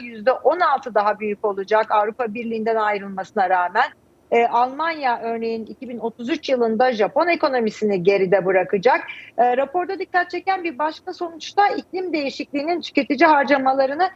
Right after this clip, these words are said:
iki bin otuz altı yılına kadar yılda iki trilyon dolar azaltacağı yönünde Mehtap.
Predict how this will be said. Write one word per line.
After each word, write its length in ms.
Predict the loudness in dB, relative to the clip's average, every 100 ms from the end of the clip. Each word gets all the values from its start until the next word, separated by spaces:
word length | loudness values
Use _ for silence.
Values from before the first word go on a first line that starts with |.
| _ _ -8
iki 260 | -2 0
bin 100 | 0
otuz 360 | 0 -2 0 2
altı 300 | 2 2 -2
yılına 280 | -2 -2 0
kadar 320 | 2 2 0
yılda 260 | -2 -8
iki 340 | -8 -6 -8 -6
trilyon 460 | -8 -2 -2 -2
dolar 320 | -2 0 0 0
azaltacağı 720 | -2 0 0 -2 -4 -2 -2
yönünde 340 | -4 -4 -4
Mehtap. 480 | -4 -6 -4 -2 -2